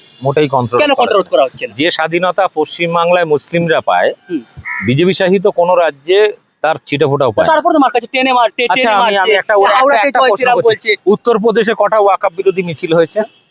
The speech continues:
Speaker 2: সেখানে সরকার করতে দিচ্ছে না, ভয় পাচ্ছে,
Speaker 1: এখানে,
Speaker 2: নোটিশ দিচ্ছে দু লাখ।
Speaker 1: এখানে প্রতিদিন হচ্ছে, আজকেও
Speaker 2: এখন
Speaker 1: হয়েছে।
Speaker 2: হয়েছে।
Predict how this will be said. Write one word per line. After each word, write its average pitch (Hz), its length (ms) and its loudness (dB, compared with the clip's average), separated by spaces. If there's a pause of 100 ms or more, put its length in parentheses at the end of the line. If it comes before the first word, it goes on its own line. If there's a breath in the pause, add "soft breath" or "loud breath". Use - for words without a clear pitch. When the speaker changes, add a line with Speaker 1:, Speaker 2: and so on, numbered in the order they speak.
(320)
Speaker 2:
সেখানে 311 300 0
সরকার 269 300 0
করতে 302 220 -2
দিচ্ছে 330 220 0
না, 370 120 4
ভয় 247 160 2
পাচ্ছে, 330 260 0
Speaker 1:
এখানে, - 440 -6
Speaker 2:
নোটিশ 269 240 0
দিচ্ছে 294 280 -2
দু 311 60 0
লাখ। 320 160 0
Speaker 1:
এখানে 196 280 -2
প্রতিদিন 185 420 -2
হচ্ছে, 117 300 -4
আজকেও 160 320 -2
Speaker 2:
এখন 208 80 2
Speaker 1:
হয়েছে। 101 280 -4 (580)
Speaker 2:
হয়েছে। 285 680 0